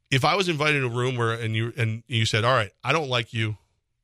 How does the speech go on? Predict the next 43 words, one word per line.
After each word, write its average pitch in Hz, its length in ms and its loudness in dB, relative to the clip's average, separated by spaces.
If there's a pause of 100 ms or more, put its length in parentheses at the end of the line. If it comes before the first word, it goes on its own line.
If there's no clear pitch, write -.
you 110 100 0
know, 101 120 0
"You're 98 120 -4
fat, 123 400 2
you 110 60 -8
eat 113 240 -6
glizzies," 113 500 -2
all 107 140 0
that 107 180 -2
crap, 98 220 -4
whatever, 113 300 0
whatever 120 280 0
he 123 60 0
wants 110 160 -4
to - 60 -16
say 110 100 0
about 98 220 -4
me. 92 100 -16 (680)
But 131 400 4 (320)
you, 180 560 -2 (1000)
people 175 300 4
do 147 260 2
like 139 340 2
you 120 120 -2
here. 98 400 -4 (1160)
What 151 240 4
would 143 120 2
you 139 120 2
do 123 140 2
if 110 100 -2
you 110 80 -2
were 104 80 0
me? 98 240 -8 (200)
I 120 120 2
would 117 160 0
say 113 120 2
find 110 280 0
a - 20 -2
way 107 140 0
to, 101 240 -4
if, 123 400 0 (420)
if 139 160 6
it's, - 320 0